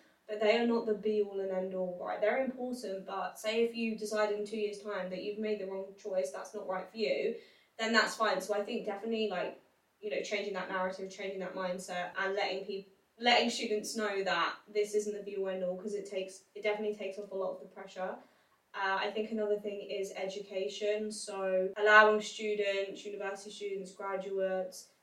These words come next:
to hear from people from different backgrounds, different perspectives, people that maybe have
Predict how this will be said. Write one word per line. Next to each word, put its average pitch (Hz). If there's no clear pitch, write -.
to 220
hear 202
from 196
people 202
from 196
different 202
backgrounds, 220
different 208
perspectives, 208
people 240
that 226
maybe 220
have 196